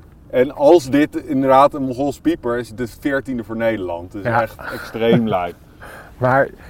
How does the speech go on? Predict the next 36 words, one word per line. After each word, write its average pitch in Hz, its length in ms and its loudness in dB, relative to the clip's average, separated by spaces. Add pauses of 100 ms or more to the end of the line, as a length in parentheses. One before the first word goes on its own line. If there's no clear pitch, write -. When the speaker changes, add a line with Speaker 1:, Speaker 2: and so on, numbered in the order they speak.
(140)
Speaker 2:
die 123 180 -2
laatste 151 380 2
was 143 200 -2
op, 131 180 -4
eh, 131 140 -2
Texel 151 340 0
of 101 120 -8
zo, 110 240 -4
of 120 120 -8
op 127 160 -8
Vlieland? 107 480 -4
Speaker 1:
Op 113 100 -8
Vlieland, 135 580 2
Speaker 2:
Ja. 123 60 0
Speaker 1:
ja. 120 300 6 (400)
En 117 200 -4
daar 302 160 8
hadden 302 300 8
we - 120 2
ook 320 240 6
meteen, 165 540 6
ja, 139 260 2
ik, - 160 -8
ik 151 300 -4
ken 202 220 8
dit 160 160 8
roepje 143 360 2
gewoon. 95 500 -2
Speaker 2:
Ja. 110 240 -6 (120)
Speaker 1:
En, 135 340 -4
en, 135 340 -2 (140)
en, 135 440 -4
en 123 220 -4
dit 165 200 6
was 147 220 -2
echt, - 520 0